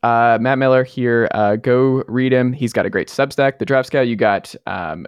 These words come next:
uh, just all kinds of great radio hits, um, all kinds of great, uh, content over on the mothership. Thank you so much for making the time,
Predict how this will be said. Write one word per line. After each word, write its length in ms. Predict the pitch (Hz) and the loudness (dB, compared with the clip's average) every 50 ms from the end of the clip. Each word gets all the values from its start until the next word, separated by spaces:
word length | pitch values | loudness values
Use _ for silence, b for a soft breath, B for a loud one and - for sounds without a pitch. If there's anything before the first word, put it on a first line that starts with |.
| - | -10
uh, 80 | - 95 | -10 -10
just 200 | 98 - 113 - - | -8 -10 -12 -8 -4
all 140 | - 110 120 | -2 -2 -2
kinds 240 | - 127 110 110 107 | -2 -4 -6 -6 -4
of 40 | 98 | -4
great 120 | 104 92 | -6 -2
radio 300 | 85 127 151 151 151 143 | 0 0 0 2 0 0
hits, 420 | 160 151 127 123 120 - - - - - | 2 2 2 2 0 -2 -8 -16 -14 -12
um, 400 | - 73 73 87 82 73 65 - - - | -10 -8 -8 -8 -8 -8 -10 -10 -8 -6
all 140 | 101 101 101 | -6 -6 -6
kinds 260 | - 104 101 95 90 | -8 -10 -10 -10 -10
of 60 | 90 | -8
great, 320 | 92 95 90 87 85 - - | -6 -4 -4 -6 -6 -10 -8
uh, 140 | - 65 65 | -8 -8 -8
content 540 | - - - 117 113 107 - - 120 107 - - | -8 -8 -6 -4 -4 -4 -2 -4 -6 -6 -4 -6
over 300 | 95 104 92 107 104 87 - - - | -6 -6 -4 -4 -4 -4 -6 -6 -6
on 260 | 98 95 95 95 92 | -4 -4 -4 -4 -6
the 80 | 98 | -4
mothership. 540 | 98 104 117 120 120 113 - - 113 107 104 - b b b b b b _ | -2 -2 0 0 0 -2 -2 -2 -2 -2 -2 -4 b b b b b b _
Thank 200 | 131 135 127 - | -2 -2 0 0
you 80 | 139 127 | -2 -2
so 220 | 120 - - 131 | -2 -2 -4 0
much 220 | 135 131 123 - - | 0 0 -2 -2 -4
for 80 | 127 | -4
making 220 | 120 120 120 123 123 | -4 -4 -2 -2 -4
the 60 | 113 | -4
time, 440 | - - 131 120 117 113 117 120 | -4 -4 -2 -2 0 0 -2 -4